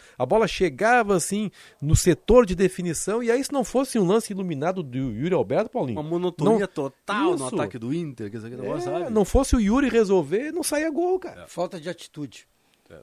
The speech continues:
Speaker 3: Não tinham jogadores que tomassem atitudes.
Speaker 2: E talvez jogadores mais verticais o Inter contratando
Speaker 1: Isso,
Speaker 2: agora,
Speaker 1: isso aí,
Speaker 2: né?
Speaker 1: você usou a
Speaker 2: Ah.
Speaker 1: expre-, a palavra vertical pra definir o Nicão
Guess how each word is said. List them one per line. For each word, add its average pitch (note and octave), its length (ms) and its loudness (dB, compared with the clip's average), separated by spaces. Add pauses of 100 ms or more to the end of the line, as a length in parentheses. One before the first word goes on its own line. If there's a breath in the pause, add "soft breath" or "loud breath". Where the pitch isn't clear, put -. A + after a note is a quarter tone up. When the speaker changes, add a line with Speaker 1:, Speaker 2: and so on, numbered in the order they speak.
Speaker 3:
Não D3 200 -6
tinham F#3+ 300 -6
jogadores D3+ 460 -6
que D#3+ 100 -16
tomassem C#3+ 640 -4
atitudes. C#3 840 -10
Speaker 2:
E A2+ 80 -18
talvez B2 360 -8
jogadores C#3+ 320 -6
mais D3+ 180 -4
verticais D#3 640 4
o B2 40 2
Inter A#2+ 140 0
contratando G#2+ 500 0
Speaker 1:
Isso, F#2 100 -4
Speaker 2:
agora, F#2 160 -4
Speaker 1:
isso - 100 -8
aí, F#3 60 -2
Speaker 2:
né? E3+ 60 -4
Speaker 1:
você E3 180 -8
usou G3+ 240 -4
a G#3+ 80 2
Speaker 2:
Ah. F#3+ 60 2
Speaker 1:
expre-, D#3 240 -2
a A#2 100 0
palavra C3 320 0
vertical D#3+ 520 0
pra C#3 100 8
definir B2+ 320 -2
o D#3 40 -2
Nicão D3+ 400 -2